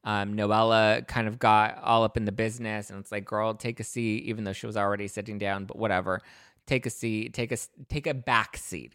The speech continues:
okay? Not a front seat, but a back seat. And, like, chill, 'cause you're going through your own divorce. Like, God. <sighs> Ryan's hot, though, you guys. Katie, Ryan, Ryan,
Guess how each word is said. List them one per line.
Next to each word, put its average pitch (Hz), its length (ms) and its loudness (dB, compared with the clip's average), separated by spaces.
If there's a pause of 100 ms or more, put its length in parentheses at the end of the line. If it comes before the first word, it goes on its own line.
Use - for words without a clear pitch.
okay? 98 280 0
Not 107 180 -6
a 107 40 -10
front 110 280 -6
seat, 113 180 -12
but 104 100 -8
a 104 40 -8
back 101 240 0
seat. 120 140 -12
And, 123 100 -14
like, 131 220 -12
chill, 113 200 -6
'cause - 140 -16
you're 110 100 -6
going 135 200 -4
through 127 180 -8
your 113 80 0
own 117 140 -4
divorce. 113 360 -4
Like, 107 180 -8 (460)
God. 127 440 -2 (840)
<sighs> - 340 -6
Ryan's 196 420 0
hot, - 360 2
though, 131 120 0
you 101 120 -2
guys. 90 500 -4
Katie, 139 340 -4
Ryan, 139 560 -6
Ryan, 139 560 -2